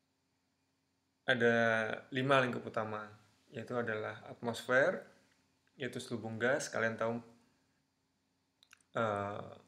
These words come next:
eh, tempat kita udara ya, lebih, lebih tepatnya udara. Lapisan-lapisan udara, lalu litosfer, kerak bumi, ju-,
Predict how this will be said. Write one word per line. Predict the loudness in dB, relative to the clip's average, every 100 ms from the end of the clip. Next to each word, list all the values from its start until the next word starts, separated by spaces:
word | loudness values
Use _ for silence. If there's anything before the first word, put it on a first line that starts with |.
| _ _ _ _ _ _ _ _ _ _
eh, | -2 0 0 -2 -4 -6 -10 -12 -14 -12
tempat | -6 -2 -2
kita | -2 0 0 -2 -8 -16 _ _ _ _ _ _ _ -4
udara | 4 8 10 8
ya, | 6 0
lebih, | -2 -6 -8
lebih | -10
tepatnya | -6 -6 -4
udara. | -4 -6 -6 -6 -8 -12 _ _ _ _ _ _ _ _ _ _
Lapisan-lapisan | -18 -10 -8 -6 -6 -4
udara, | -2 0 0 0
lalu | -2 -2 -4 -6 -12 _ _ _ -10
litosfer, | -4 -2 -2 0 2 2 -2 -12 -6
kerak | -4 -4 -4
bumi, | -6 -6 -6 -8 -12 _ _ _ _ _ _ _ -20 _ _ _ -12
ju-, | -10